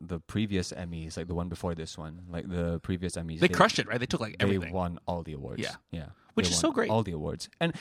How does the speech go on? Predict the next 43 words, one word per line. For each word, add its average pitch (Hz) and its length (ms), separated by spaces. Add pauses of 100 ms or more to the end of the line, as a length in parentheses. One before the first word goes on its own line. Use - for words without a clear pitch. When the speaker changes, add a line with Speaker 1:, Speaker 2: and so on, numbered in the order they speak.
(100)
Speaker 1:
yeah, 160 180 (240)
I'm 147 140
s-, 156 180
I, 131 160 (340)
as 131 160
someone 135 340
that 110 160
grew 104 240
up - 320 (480)
watching 95 560
Eugene 87 360
Levy 87 460 (100)
as, 90 200
like, 80 220 (280)
just, - 400
he, - 220
he's 135 200
that 151 160
guy. 147 260
He's 80 80
Speaker 2:
He's 214 140
Speaker 1:
like - 100
Speaker 2:
the 135 60
Speaker 1:
an, 120 80
Speaker 2:
guy. 101 60
Speaker 1:
he's 120 160
that 123 180
guy 110 220
who 110 60
Speaker 2:
Eyebrows. 110 280 (120)
Speaker 1:
is - 100
in 104 160
all 110 160
those 104 200
movies. 90 380
Speaker 2:
With 165 80
the 180 80
eyebrows. - 360 (160)
Speaker 1:
And 101 120
you 95 100
see 117 260
him 110 140
everywhere, 95 640